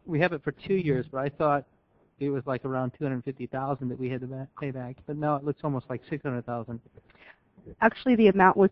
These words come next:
Speaker 2: two hundred fifty-six thousand dollars. That's in the current year budget and next year's budget.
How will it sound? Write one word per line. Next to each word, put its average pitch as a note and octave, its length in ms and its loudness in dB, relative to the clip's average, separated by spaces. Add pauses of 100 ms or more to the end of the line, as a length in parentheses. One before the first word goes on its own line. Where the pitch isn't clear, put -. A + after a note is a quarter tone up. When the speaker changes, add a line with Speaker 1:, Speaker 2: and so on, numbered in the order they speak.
Speaker 2:
two - 80 8
hundred G#3 240 8
fifty-six - 480 2
thousand F#3 320 8
dollars. F3+ 340 10 (120)
That's - 280 6
in F#3+ 160 6
the F3+ 80 6
current G#3 300 8
year F#3+ 120 8
budget F3+ 280 8
and F3 120 6
next F3+ 300 4
year's F#3+ 160 10
budget. G3+ 480 10